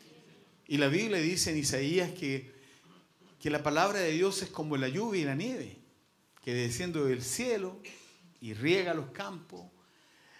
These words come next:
y da semilla al que siembra y pan al que come. Y dice, "Así es mi palabra que sale de mi boca. Hará todo lo que yo quiero y será prosperada para lo cual la envío." Entonces, cada domingo hay una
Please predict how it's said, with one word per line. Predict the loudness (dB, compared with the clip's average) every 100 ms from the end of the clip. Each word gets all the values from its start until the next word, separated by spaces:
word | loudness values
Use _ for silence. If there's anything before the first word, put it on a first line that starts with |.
| -6
y | 2
da | 4
semilla | 4 2 2 0
al | 0
que | -2
siembra | 0 2 0 0 -2
y |
pan | 0 0
al | -2 -2
que | -4
come. | 0 0 -2 -8 -18 -20 -20 -20 -6
Y | -2
dice, | 2 2 0
"Así | 0 2
es | 2
mi | 2 0
palabra | 0 6 6 6 4
que | 4
sale | 4 4 4
de | 2
mi | 2 4
boca. | 6 6 4 -10 -14 -20 -20 -20 _ -8
Hará | 0 2 2 4
todo | 6 6
lo | 6 4
que | 2
yo | -2
quiero | 2 2 2 0 -4 -16 -20 -20 _
y | -4
será | 2 2 2
prosperada | 0 -2 0 4 4 2 0
para | -2
lo | -2 -2
cual | -4 -4
la | -4
envío." | -4 -2 -2 -4 -8 -18 -20 -20 -20 -20 -10
Entonces, | -2 0 0 0
cada | 4 4 4
domingo | 4 2 4 2
hay |
una | 4 0